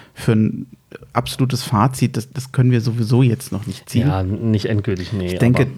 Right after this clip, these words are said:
Speaker 1: dass sich eine, dass, äh, eine Art Stammformation zumindest andeutet. Wobei wir ja je nach Taktik wahrscheinlich auch nochmal eine unterschiedliche Aufstellung, äh, hätten. Ich hab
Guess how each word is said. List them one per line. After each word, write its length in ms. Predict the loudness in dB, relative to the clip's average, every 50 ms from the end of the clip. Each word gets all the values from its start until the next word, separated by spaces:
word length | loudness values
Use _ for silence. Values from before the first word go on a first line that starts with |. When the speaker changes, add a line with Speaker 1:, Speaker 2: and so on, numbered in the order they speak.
| -16 -14 _
Speaker 1:
dass 200 | -2 -2 -2 0
sich 240 | 0 -2 -2 0 0
eine, 340 | 0 0 0 0 -2 -2 -4 -6 -8
dass, 280 | -8 -10 -10 -10 -14 -12
äh, 280 | -10 -10 -8 -6 -6 -4 -2
eine 200 | 0 0 2 2
Art 180 | 0 0 -2
Stammformation 1200 | -6 -6 -2 0 2 2 2 2 2 2 2 4 4 2 2 0 0 0 2 4 4 4 2 2 0 -6 -18 -20 -20 -20 -20 -20 -20 _ _ _ _ _ -8
zumindest 600 | -2 0 2 2 2 2 0 -4 -10 -12 -14 -10 -6
andeutet. 720 | 0 2 2 2 2 2 2 0 0 -2 -4 -6 -6 -12 _ _ _ _ _ _ _ _ -20 _ _ _ _ _ -2 0
Wobei 360 | 2 2 2 2 2 2 4
wir 160 | 4 4 4
ja 180 | 4 4 2 0
je 220 | 0 0 0 2
nach 160 | 2 2 0 -2
Taktik 460 | -4 -6 -6 -6 -2 -2 -2 -2 0
wahrscheinlich 440 | -4 -4 0 0 0 0 0 0 0
auch 60 | -2
nochmal 200 | 0 0 0 0
eine 80 | 0 0
unterschiedliche 640 | -2 -2 -4 -4 -6 -6 -8 -8 -6 -8 -6 -6 -6
Aufstellung, 640 | -6 -6 -6 -4 -2 -2 0 2 2 0 0 -2 -4 -12 -18 -20 -20 -20 -20 _ -14 -2
äh, 140 | 0 2 2
hätten. 500 | 4 4 2 2 2 4 4 4 2 0 -2
Ich 160 | -4 0 0
hab 140 | 0 -2